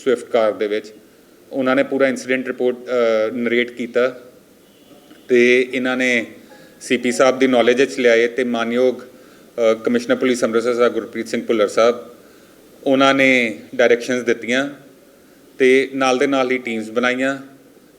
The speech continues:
ਤੇ ਬੰਦੇ, ਅ, ਬੰਦਿਆਂ ਦੀ ਹੰਟ 'ਤੇ, ਅ, ਟੀਮਸ ਗਈਆਂ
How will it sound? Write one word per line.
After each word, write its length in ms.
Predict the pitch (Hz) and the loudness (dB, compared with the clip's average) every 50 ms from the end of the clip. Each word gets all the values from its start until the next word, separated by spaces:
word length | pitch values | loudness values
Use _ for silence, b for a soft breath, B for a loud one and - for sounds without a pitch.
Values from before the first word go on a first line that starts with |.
| _ _ - | _ _ -2
ਤੇ 240 | 131 131 135 - - - - - - - _ - 127 | 0 0 0 -2 -6 -14 -20 -20 -20 -20 _ -18 -6
ਬੰਦੇ, 320 | 120 120 120 120 131 131 | -4 -4 0 0 0 0
ਅ, 80 | 127 131 - - - - - 113 113 107 107 107 107 110 107 107 - - - | 0 -2 -6 -14 -18 -12 -6 -2 0 0 2 2 2 0 -2 -2 -6 -8 -8
ਬੰਦਿਆਂ 280 | 117 113 107 120 117 | -6 -2 0 0 0
ਦੀ 100 | 120 131 | 0 -2
ਹੰਟ 220 | 117 120 120 110 95 | -2 -2 -4 -4 -6
'ਤੇ, 400 | - - - 120 113 107 104 95 - - - - - - - - - 107 | -6 -2 0 0 2 0 0 -2 -6 -14 -20 -20 -20 -20 -12 -6 -4 -4
ਅ, 20 | |
ਟੀਮਸ 460 | 104 - - 113 113 113 110 - - - - 123 | -4 -4 -6 -6 -6 -6 -6 -8 -12 -16 -8 -4
ਗਈਆਂ 320 | 113 113 107 107 117 127 | -2 -2 0 -2 -2 -4